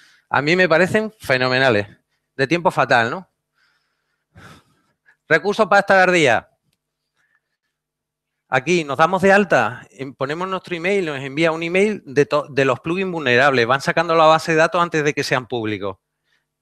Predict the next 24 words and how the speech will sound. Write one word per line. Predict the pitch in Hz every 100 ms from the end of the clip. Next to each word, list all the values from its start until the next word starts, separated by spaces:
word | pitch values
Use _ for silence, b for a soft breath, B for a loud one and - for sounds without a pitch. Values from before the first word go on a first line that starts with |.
| _
Está | - 151
muy | 156
bien | 160 165 131
porque | 123 131 127 123
respetan | 131 156 156 156
el | 151
disclosure. | 139 139 139 120 160 143 104 b b
Solamente | _ 135 147 151
se | 151
lo | 143
envía | 135 143
a | 143
la |
gente | 131 135
que | 127
está | 143
registrado. | 127 127 135 131 117
Si | 123
te | 117
interesa, | 117 120 135 151 185 196 b _
te | 131
van | 131
enviando | 147 143 147 156
información. | - 123 113 - 135